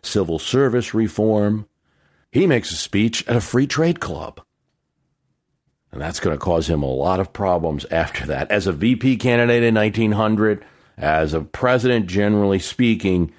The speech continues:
he retreated from that free trade position and joined the party of high tariffs. Where he ran, uh, the Theodore Roosevelt runs into an issue with, with tariffs, uh, because he's against trusts. And so he's able to pass what they call the, uh,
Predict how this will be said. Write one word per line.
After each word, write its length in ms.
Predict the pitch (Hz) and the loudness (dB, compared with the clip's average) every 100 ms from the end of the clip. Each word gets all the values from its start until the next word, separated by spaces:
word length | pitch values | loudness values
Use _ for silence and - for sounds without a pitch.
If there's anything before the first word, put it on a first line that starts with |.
| _ | _
he 300 | - 113 107 | 0 2 4
retreated 680 | 101 113 120 - 139 104 90 | 4 2 2 2 2 2 2
from 220 | 98 87 | 0 0
that 180 | 82 76 | 0 -2
free 240 | - 98 | -2 -2
trade 400 | 85 - 87 78 | -2 -2 -2 -2
position 520 | - 69 78 - 53 - - - | -4 -4 -4 -6 -12 -14 -16 -6
and 280 | 73 73 | -4 -4
joined 500 | 64 82 85 78 71 - - _ | -2 0 0 0 -4 -8 -20 _
the 120 | 82 | -6
party 500 | 73 78 71 65 64 - - | -4 -2 -2 -2 -6 -10 -8
of 160 | 69 | -8
high 260 | - 60 60 | -6 -6 -6
tariffs. 840 | - - 65 62 50 - - - - _ _ _ 117 107 - | -8 -8 -6 -6 -10 -14 -16 -16 -20 _ _ _ -10 -8 -6
Where 260 | 131 147 143 | 0 2 2
he 180 | 170 | 2
ran, 320 | 165 156 147 143 | 4 4 4 2
uh, 120 | 123 | 2
the 340 | 113 117 120 | -2 -4 -4
Theodore 280 | 117 156 147 | 0 0 2
Roosevelt 460 | 143 143 131 131 113 | 2 2 2 0 2
runs 240 | 123 120 | 2 4
into 240 | 117 107 | 2 2
an 60 | 113 | 2
issue 340 | 113 - 113 | 2 2 2
with, 320 | 107 95 104 90 | 2 2 0 0
with 240 | 104 98 | -2 -2
tariffs, 560 | 139 135 123 110 - - - _ _ | -2 0 2 0 -4 -14 -20 _ _
uh, 240 | - 95 95 | -2 0 0
because 460 | 104 98 113 113 87 | 0 -2 -2 -2 0
he's 180 | 107 | -2
against 420 | 95 90 90 - - | -2 -2 -2 -2 -2
trusts. 600 | 110 - - - - - _ _ - | -2 -2 -8 -10 -10 -14 _ _ -6
And 180 | 85 87 | -2 -2
so 380 | - 95 90 85 | -2 0 2 0
he's 240 | 90 87 | 0 0
able 240 | 92 92 | 0 0
to 80 | 85 | -2
pass 320 | - 90 85 | -2 0 0
what 60 | - | -2
they 100 | 82 | -4
call 220 | - 82 | 0 0
the, 180 | 82 78 | 0 -2
uh, 220 | 76 71 | -2 -4